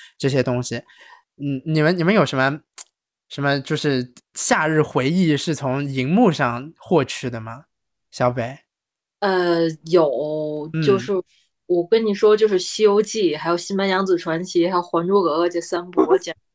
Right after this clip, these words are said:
Speaker 2: 了。我从小看到了上大学，后来我自打有了网络之后，就，呃，爱优腾这三个平台，B 站什么的，
Speaker 1: 嗯。
Speaker 2: 才逐渐脱离了这三个电视的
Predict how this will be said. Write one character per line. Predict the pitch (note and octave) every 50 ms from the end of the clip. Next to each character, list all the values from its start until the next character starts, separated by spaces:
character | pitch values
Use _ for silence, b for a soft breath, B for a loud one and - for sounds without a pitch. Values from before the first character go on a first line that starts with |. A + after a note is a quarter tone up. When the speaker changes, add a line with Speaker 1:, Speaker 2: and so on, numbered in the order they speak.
| _ _ - -
Speaker 2:
了。 | C3 - B B B B B B B
我 | - F#3+
从 | F#3 F#3 - G3+ G#3 A3+
小 | A3+ A3 D3 - - - _ _ _ _ _ -
看 | - - G#3+ F#3+ F3+ F3
到 | F3 E3+ E3 E3
了 | D#3+ D#3 D#3+
上 | D#3+ - G3 F3 F3
大 | E3+ F#3 E3+ D#3+ D#3
学， | D#3 - - - D3 C#3+ D3 D3+
后 | C#3 - - F#3 F3
来 | F3+
我 | F#3 F3 E3 D3+ C#3+ _ _ _ _ _ _ _ _ _ - F3+ F3+
自 | - - B3+ B3
打 | G3+ F#3+ D#3+ E3
有 | F#3 E3+ C3+
了 | D3+ E3 E3+
网 | E3+ E3+ D#3 A2+ - - _ _ _ _ -
络 | D3+ E3 F3 E3+ D3+ C#3 C#3
之 | - - D#3+
后， | D3+ - E3
就， | D#3+ F3 E3+ D#3+ D#3 D3 C#3+ D3 _ _ _ _ - -
呃， | - D#3 D3+ D3+ D3 C#3+ - -
爱 | F3
优 | E3+ F3 F#3
腾 | F3+ E3 D#3
这 | D#3+ E3
三 | D#3+ - E3
个 | E3 D#3+
平 | D#3+ D3 D3+
台 | D#3 D3 D3+ D3
，B | - D#3+
站 | D#3+ E3 D3+ D3+ D3
什 | C#3+
么 | - -
的， | - - - B B B B B B B B
Speaker 1:
嗯。 | D3+ D3+
Speaker 2:
才 | C#3 E3 E3+ F3 F3 B B B B B _ _ _ _ _ _ _ _ _ _
逐 | - G#3 F#3 G#3
渐 | G#3+ C#4+ C4+ A3+ F#3 F3
脱 | - - - G3 F#3+
离 | F3 E3 E3+
了 | F3 F#3
这 | F3+ E3+
三 | E3+ - - F#3 F#3 F#3 F#3+
个 | F3+ F3+ E3 D#3+ D#3+ D#3+
电 | _ - F#3 F3 F3
视 | E3 - F#3+ F3+ E3+
的 | E3 - D#3+ D3+ C#3+ C#3 C3+ -